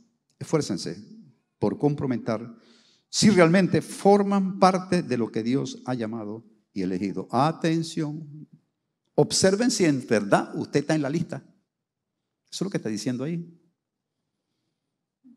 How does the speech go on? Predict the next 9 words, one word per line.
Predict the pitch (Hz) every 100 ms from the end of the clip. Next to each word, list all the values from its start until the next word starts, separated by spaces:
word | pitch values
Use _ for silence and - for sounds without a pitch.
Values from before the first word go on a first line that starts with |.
| _ _ _ _ _ _ _ _ _
Observe | 160 151 196 196 254
si | 262
de | 254
verdad | 202 165 196
usted | 226 226 214
está | 220 247
en |
la | 220
lista. | 190 233 - - - - - -